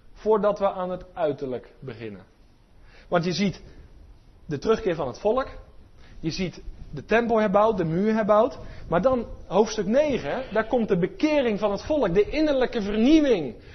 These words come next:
de innerlijke toewijding komt in hoofdstuk negen. Nou, dat is een stukje na zes. En dan komt in twaalf de inwijding van de muren.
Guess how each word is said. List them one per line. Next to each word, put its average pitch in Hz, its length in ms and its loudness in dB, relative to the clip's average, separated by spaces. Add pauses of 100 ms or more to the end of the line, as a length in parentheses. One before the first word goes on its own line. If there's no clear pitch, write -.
(100)
de 196 120 4
innerlijke 269 500 2
toewijding 202 680 8 (220)
komt 202 200 2
in 170 60 0
hoofdstuk 160 320 0
negen. 233 500 4 (420)
Nou, 165 140 -4
dat 139 100 -2
is 147 60 -6
een 156 80 -6
stukje 233 260 -6
na 156 180 -4
zes. 185 440 -2 (380)
En 202 120 -4
dan 202 100 2
komt 208 200 0
in 180 140 -4
twaalf 269 500 4
de 254 100 -2
inwijding 262 440 4
van 247 160 4
de 254 60 6
muren. 247 640 8